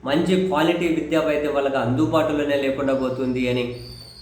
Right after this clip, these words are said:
విద్యా వైద్యాన్ని క్వాలిటీగా అందుకోవాలంటే వాళ్ళు చాలా దూరం ఆగిపోతున్నారు ఇప్పటి ప్రభుత్వ విధానాల వల్ల, వీళ్ళ ఆలోచన వల్ల అని చెప్పి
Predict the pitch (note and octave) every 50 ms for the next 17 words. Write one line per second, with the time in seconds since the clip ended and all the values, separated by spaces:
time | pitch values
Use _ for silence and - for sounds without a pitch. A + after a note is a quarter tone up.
0 | - G#2 A#2+ D3+ D3+ D3+ D3+ F#3 F#3+ F#3 F#3 F3+ E3+ E3+ E3 D#3+ - E3+ D#3+ D#3+
1 | D#3+ - - C#3+ D3 D#3 E3 E3 D#3+ E3 D#3+ D#3 D3+ D3+ D3+ - D3+ D3+ D3+ D3
2 | D3 D3 C#3+ C#3 C#3+ C3+ C3 - - - - - B2 A#2 B2+ C#3+ D#3+ D#3+ D#3+ D#3
3 | D#3 E3 F3+ F3+ E3+ C#3 C3 C3+ C#3 E3 D#3+ E3 E3 D#3 D3+ D#3 C#3+ C#3+ C#3+ C#3+
4 | C#3 C#3 B2+ A#2+ A#2+ - - - - - - - - - - - - - - D3
5 | C#3+ D#3 D3 D3 C#3 C#3+ C#3+ D3+ E3 D#3+ E3 - D#3 D3+ C#3 A#2+ A2 - - -
6 | - - - A#2+ B2 C3 D3 D3+ D#3 D3+ D3 C#3+ C#3 C3+ C3+ C3+ C3+ C3+ B2+ C3
7 | C3 B2 B2 C#3 D3 D3+ D3 D3 B2+ C3 C#3 C3+ C3+ C3 C3 B2+ B2+ B2 A#2+ B2
8 | A#2+ A#2+ - B2+ A#2+ - - -